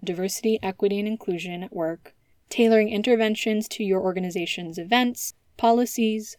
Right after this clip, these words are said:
awareness days, and inclusion initiatives, head to the link in the show notes or go to Kay Fabella, that's K A Y, F as in Frank,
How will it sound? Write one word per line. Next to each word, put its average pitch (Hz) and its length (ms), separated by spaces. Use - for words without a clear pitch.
awareness 196 460
days, 208 400
and 175 120
inclusion 180 480
initiatives, 180 720
head 247 220
to - 80
the 277 80
link 269 180
in 269 60
the 269 60
show 202 220
notes 190 360
or 208 80
go 190 160
to 190 220
Kay 240 340
Fabella, 180 680
that's - 200
K 208 360
A 214 60
Y, 175 420
F 190 180
as 208 100
in 208 100
Frank, 175 540